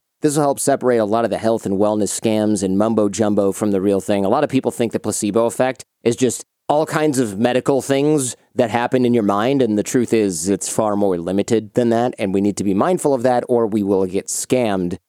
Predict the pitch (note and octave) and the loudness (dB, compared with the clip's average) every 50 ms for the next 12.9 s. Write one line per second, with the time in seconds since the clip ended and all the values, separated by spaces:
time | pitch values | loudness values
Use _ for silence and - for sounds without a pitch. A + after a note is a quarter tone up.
0 | _ _ _ - A#2+ B2 B2+ C3 C3+ C#3 B2+ B2 D3 F#3 G#3 F3 F3+ E3 C3+ - | _ _ _ -4 -2 0 2 2 2 2 2 2 2 2 2 2 0 0 0 0
1 | - C#3+ C3+ B2+ B2+ A#2+ G#2+ - _ _ _ _ - A#2+ B2 C#3 D3+ D#3 - D#3 | 0 2 2 4 2 0 -2 -4 _ _ _ _ -2 0 0 0 0 0 0 0
2 | D3+ - C#3 C3+ A#2+ G#2 F#2+ A#2 A#2+ C3 C3+ B2+ A2+ G#2+ F#2+ B2 B2+ C3 B2 G2 | 0 2 2 0 0 0 0 0 2 2 2 0 0 0 0 0 2 2 2 2
3 | A#2+ C3 C3 B2 A#2 A2 A#2 B2 - D3 C#3+ - - E3+ F3 - A3 A3+ G#3+ - | 2 2 2 2 2 2 0 2 0 0 -2 0 0 0 2 2 2 0 0 -2
4 | C#3 - C#3+ A#2 G2 A#2 A2 - - B2+ B2 - A#2+ A#2 A2+ - A#2 A2+ - - | 0 0 0 0 2 0 0 2 0 -2 0 0 0 0 2 0 -2 -2 0 -2
5 | A#2+ G#2 - - - C#3 C3 B2+ B2 A#2+ A#2 G#2+ A2 G#2+ G2+ G2 A2 A2 G#2+ G#2+ | -2 -2 0 0 0 2 2 4 4 4 4 2 2 2 2 2 2 2 2 2
6 | G#2 G#2 G2+ G2+ G2 F#2 F2 - - - _ _ _ A#2+ A2+ A2+ A2 G#2 F#2 - | 2 2 2 2 0 0 -4 -8 -14 -18 _ _ _ -2 0 2 0 0 -2 -6
7 | - - G2+ F2 - G2 F#2+ F#2 F2+ E2+ D#2+ - - - - - - A2+ G#2+ G2+ | -8 -8 -8 -4 -2 0 0 0 0 -2 -6 -10 -18 -20 -18 -6 -2 0 0 0
8 | G2+ - G#2 G2 F#2 F2+ E2 D#2+ G2 F#2+ F#2 F2 F2 - G#2+ F#2+ F2 D#2 D2 C2 | 0 0 0 0 0 0 -2 -2 -2 -2 0 -2 -2 -2 -2 -2 -2 -2 -6 -8
9 | - _ - C3+ B2+ G#2+ - _ _ _ - C#3+ D#3+ F3 - - F#3+ F3 E3 C#3 | -12 _ -2 0 0 0 -4 _ _ _ -2 0 0 0 0 0 0 0 2 2
10 | D3+ D3 D3 B2+ A#2+ C#3 C3+ - C#3+ C#3+ C#3+ C#3+ C#3 - - - - - B2 B2+ | 2 0 0 0 0 0 0 0 0 0 0 -2 -2 -4 -4 -4 0 0 0 0
11 | A#2+ D#3+ E3+ D#3+ - D#3 D3 C#3+ B2+ - C3 B2+ A#2 - - B2+ A#2+ A#2 A#2 G#2+ | 2 0 0 0 0 0 0 0 0 0 0 -2 -2 0 0 2 2 2 2 0
12 | - - A#2+ A2 G2+ G2 E2 G#2+ G#2+ G#2 G2+ F#2 - G#2 G2+ G2 F#2+ - | 0 0 0 0 0 0 0 2 2 2 0 0 0 2 2 0 0 -4